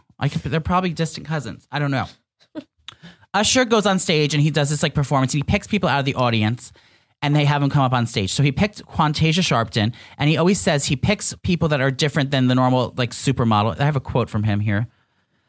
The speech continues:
Um, he may have picked, uh, okay. As for why he may have picked Sharpton out of the crowd and brought her on stage, sources say, Usher,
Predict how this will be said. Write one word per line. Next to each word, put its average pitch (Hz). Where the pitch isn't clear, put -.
Um, 156
he 180
may 190
have 190
picked, 180
uh, 147
okay. 131
As 175
for 196
why 196
he 214
may 196
have 160
picked 254
Sharpton 151
out 147
of 139
the 135
crowd 135
and 147
brought 156
her 160
on 131
stage, 156
sources 139
say, 139
Usher, 165